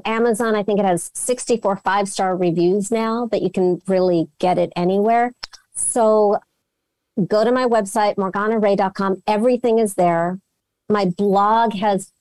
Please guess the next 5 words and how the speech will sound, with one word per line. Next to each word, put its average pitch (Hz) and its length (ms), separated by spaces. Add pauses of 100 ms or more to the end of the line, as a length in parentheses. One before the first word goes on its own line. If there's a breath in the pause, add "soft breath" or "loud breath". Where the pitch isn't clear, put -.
hundreds 240 1080
of 180 200
articles 202 540
and 202 140
videos. 170 600